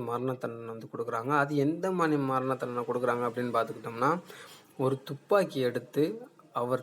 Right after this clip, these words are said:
தலையிலே சுடப்பட்டு அவர் மரண தண்டனை வந்துட்டு அந்த ஒரு கவர்மெண்ட் வந்து கொடுக்குறாங்க. அதாவது பார்த்தீங்கன்னா, ஒரு துப்பாக்கி எடுத்து அவர் மண்டையிலே சுடுற அளவுக்கு ஒரு தண்டனை வந்துட்டு கொடுக்குறாங்க. அந்த நாட்டோட மரண தண்டனை இதுதான், பெண்களை தொட்டால்.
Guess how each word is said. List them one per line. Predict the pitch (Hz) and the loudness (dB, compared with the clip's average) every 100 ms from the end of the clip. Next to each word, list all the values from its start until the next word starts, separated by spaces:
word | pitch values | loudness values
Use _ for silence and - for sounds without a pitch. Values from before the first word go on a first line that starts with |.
| - | -2
தலையிலே | 127 135 160 151 156 | 2 6 8 8 6
சுடப்பட்டு | 151 131 131 131 113 - 151 | 4 2 2 4 -2 0 0
அவர் | 131 120 | 0 -2
மரண | 113 117 131 | -2 -2 -2
தண்டனை | 123 117 117 | -4 -8 -8
வந்துட்டு | 113 113 123 | -12 -2 -2
அந்த | 113 123 | 2 2
ஒரு | 120 | 2
கவர்மெண்ட் | 113 120 120 113 113 | 0 -4 -4 -8 -10
வந்து | 113 | -10
கொடுக்குறாங்க. | 113 - 120 117 | -12 -12 -12 -6
அதாவது | 113 117 117 | -4 -2 -2
பார்த்தீங்கன்னா, | 117 117 135 180 - - _ _ | -4 -2 -2 -2 -8 -20 _ _
ஒரு | 123 - | -10 -10
துப்பாக்கி | - 123 156 160 156 | -14 -4 0 0 2
எடுத்து | 131 120 - 160 | -2 -2 -4 -2
அவர் | 143 127 | -2 -2
மண்டையிலே | 123 120 127 147 139 143 | -6 -6 0 0 2 -2
சுடுற | - 127 120 | -6 -8 -6
அளவுக்கு | 117 113 110 - 160 240 - - - - - - _ - | -6 -6 -8 -4 -2 -2 -10 -20 -20 -20 -20 -20 _ -2
ஒரு | 139 131 | 0 2
தண்டனை | 131 131 135 | 0 2 2
வந்துட்டு | 120 120 131 | 0 -2 -4
கொடுக்குறாங்க. | - 117 117 120 175 151 | -4 -4 -4 0 0 2
அந்த | 131 151 175 | 2 2 4
நாட்டோட | 156 143 139 135 131 139 - | 4 4 4 2 2 0 -6
மரண | 117 117 131 | -4 -2 0
தண்டனை | 127 117 113 131 135 | -2 -4 -4 -4 -4
இதுதான், | 120 110 120 123 113 | -6 -6 -2 -2 -2
பெண்களை | 120 123 123 117 | -4 -2 0 -2
தொட்டால். | - - - 110 110 | -4 -10 -6 -4 -4